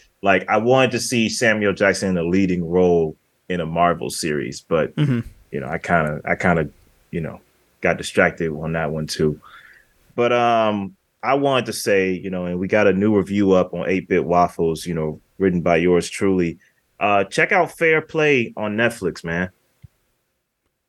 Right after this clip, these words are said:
Speaker 2: That
Speaker 1: Yeah,
Speaker 2: one,
Speaker 1: so
Speaker 2: what's
Speaker 1: it's
Speaker 2: it
Speaker 1: a
Speaker 2: about?
Speaker 1: So this is a new film with, uh, Phoebe Dynevor from, uh, Bridg-, Bridgerton. I hope I'm saying her name right. And Alden,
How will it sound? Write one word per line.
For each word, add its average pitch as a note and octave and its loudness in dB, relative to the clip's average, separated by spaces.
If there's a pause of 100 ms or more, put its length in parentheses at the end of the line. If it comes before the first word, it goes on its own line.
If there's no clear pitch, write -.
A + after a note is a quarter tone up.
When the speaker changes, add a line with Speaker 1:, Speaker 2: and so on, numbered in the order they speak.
(460)
Speaker 2:
That D3 2
Speaker 1:
Yeah, D3 0
Speaker 2:
one, D3 0
Speaker 1:
so A#2 0
Speaker 2:
what's D#3 2
Speaker 1:
it's - 0
Speaker 2:
it D3+ 2
Speaker 1:
a - 0
Speaker 2:
about? B2 -2 (1040)
Speaker 1:
So - -4
this C#3 2
is B2+ 2
a B2 4
new D3+ 2
film C#3 2
with, A#2 0
uh, G#2+ 2
Phoebe A#2+ -2
Dynevor A2 2
from, F#2 -6
uh, E2+ -2 (160)
Bridg-, G#2 0 (100)
Bridgerton. G#2+ 2 (220)
I - -14
hope F#2+ -2
I'm E2+ -6
saying F#2 -2
her E2+ -6
name F2+ -2
right. F2 -2
And E2+ -12
Alden, G#2 4